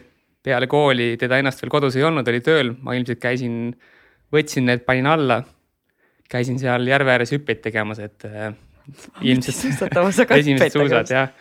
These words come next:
Speaker 1: Ma arvan, et need olid visud, päris puidukad ei olnud, et oli seal mingisugune plastikpõhi all, aga, aga klamber oli hirmus lai ja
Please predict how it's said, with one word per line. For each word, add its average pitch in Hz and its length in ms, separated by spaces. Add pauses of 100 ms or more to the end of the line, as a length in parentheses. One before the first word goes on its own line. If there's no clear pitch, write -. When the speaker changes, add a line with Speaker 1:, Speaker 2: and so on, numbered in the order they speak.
(340)
Speaker 1:
Ma 170 80
arvan, 220 140
et 196 100
need 190 40
olid 190 400
visud, 180 440
päris 156 260
puidukad 156 420
ei 143 80
olnud, 170 320
et 113 240
oli 123 200
seal 123 200
mingisugune 123 800
plastikpõhi 131 560
all, 135 320 (200)
aga, 110 760 (880)
aga 110 120
klamber 139 380
oli 113 200
hirmus 120 320
lai 117 300
ja 104 160